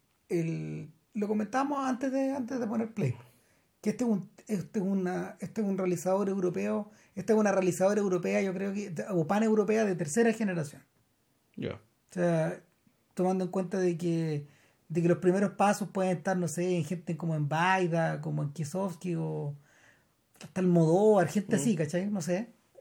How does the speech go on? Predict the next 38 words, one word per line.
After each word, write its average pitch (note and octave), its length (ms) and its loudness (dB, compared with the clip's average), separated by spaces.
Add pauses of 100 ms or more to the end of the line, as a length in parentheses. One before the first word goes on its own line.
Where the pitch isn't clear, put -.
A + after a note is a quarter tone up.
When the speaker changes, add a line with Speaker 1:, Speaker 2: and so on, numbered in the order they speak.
(120)
Speaker 1:
Eh, D3 540 2 (320)
los E3+ 140 8
Speaker 2:
Y F3+ 40 10
Speaker 1:
intermedios G3+ 520 8
pueden B3 200 6
ser G#3 140 2
los F#3 140 8
hermanos F#3 360 6
Dardenne. G3+ 460 4 (100)
Speaker 2:
Y D3 60 -4
no, F3+ 120 -4
y E3+ 60 -4
no G#3+ 100 0
se A#3 160 -2
puede D3 140 0
hablar B2 180 0
de C3+ 80 -4
pan C#3 100 0
europeo, C#3 380 2
las D3+ 120 -4
coproducciones C3+ 720 -4
franco-italianas, B2+ 840 -6
españolas A#2+ 360 -4
de B2 60 -2
los A#2+ 140 -6
sesenta, B2+ 520 -8
¿cachai? B2 320 -10
Que A#2+ 220 -8
Speaker 1:
Ah, A#2+ 100 -2 (120)
pero, B3 220 -8
pero B3+ 160 -6
es B3 60 -12
que - 80 -18
esas - 260 -10
son C#4+ 140 -4
otras A3+ 260 -6
cosas, - 340 -20 (100)
weón. - 120 -20